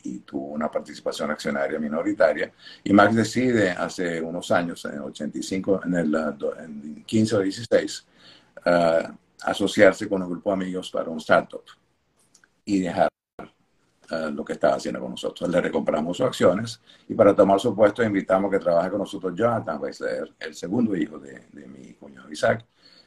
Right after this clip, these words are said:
que en ese entonces era director de finanzas de Burger King Latinoamérica.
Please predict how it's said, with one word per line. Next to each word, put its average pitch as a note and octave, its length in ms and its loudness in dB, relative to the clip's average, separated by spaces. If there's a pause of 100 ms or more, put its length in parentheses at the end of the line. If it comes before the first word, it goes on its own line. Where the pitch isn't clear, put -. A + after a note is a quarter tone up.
(160)
que - 120 0
en - 80 2
ese D#2+ 160 -2
entonces E2+ 500 0
era E2+ 260 2
director D#2 500 -2
de D#2 160 -4
finanzas D2+ 840 -2 (360)
de D#2+ 300 0
Burger E2+ 340 4
King D2 220 -4 (240)
Latinoamérica. C#2 760 -4